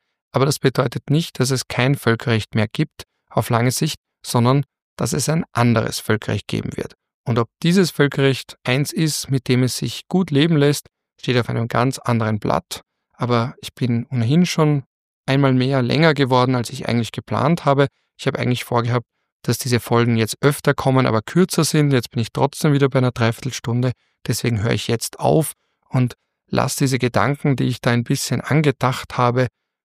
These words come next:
da draußen stehen und gebe euch auch die Möglichkeit, sich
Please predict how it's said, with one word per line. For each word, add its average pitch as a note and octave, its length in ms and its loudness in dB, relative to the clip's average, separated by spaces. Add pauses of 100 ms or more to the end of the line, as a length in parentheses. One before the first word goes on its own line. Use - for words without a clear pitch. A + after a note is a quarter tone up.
(120)
da B2+ 100 -6
draußen A#2+ 360 2
stehen C#3+ 680 0
und B2 240 -2
gebe B2 200 0
euch A#2+ 180 -4
auch - 120 -4
die - 140 -4
Möglichkeit, A#2 520 -2
sich - 300 -10